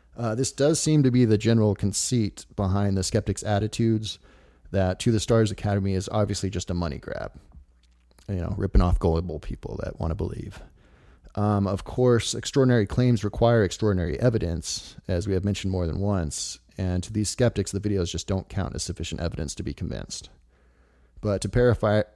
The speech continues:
to paraphrase a commenter on the Joe Rogan video, "I both admire and dislike how confident this guy is," meaning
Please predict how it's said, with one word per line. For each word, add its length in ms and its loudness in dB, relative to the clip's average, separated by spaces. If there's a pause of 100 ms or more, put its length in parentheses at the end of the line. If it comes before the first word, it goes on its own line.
(140)
to 100 0
paraphrase 640 6
a 80 2
commenter 640 2
on 160 0
the 80 2
Joe 180 0
Rogan 280 2
video, 520 4 (720)
"I 80 0
both 260 4
admire 540 4
and 160 0
dislike 420 2
how 160 0
confident 460 -4
this 160 -6
guy 240 -2
is," 420 -4
meaning 320 0